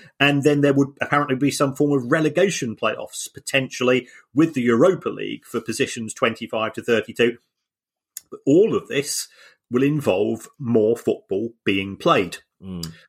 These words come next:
Speaker 1: So then we come back to Project Big Picture. What was the purpose of Project Big Picture?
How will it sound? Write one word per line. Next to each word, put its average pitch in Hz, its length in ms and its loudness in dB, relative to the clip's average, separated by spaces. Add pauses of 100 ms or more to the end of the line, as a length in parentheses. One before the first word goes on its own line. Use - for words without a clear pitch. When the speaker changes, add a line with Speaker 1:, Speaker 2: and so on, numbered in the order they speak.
Speaker 1:
So 143 420 2 (840)
then 127 220 2
we 139 100 2
come 110 280 -2
back 104 340 -2
to 127 400 0 (300)
Project 101 420 -6
Big 131 220 0
Picture. 110 420 -2 (140)
What 139 240 0
was 120 140 -6
the - 80 -10
purpose 196 440 2
of 87 100 -14
Project 98 440 -4
Big 98 160 -6
Picture? 127 400 0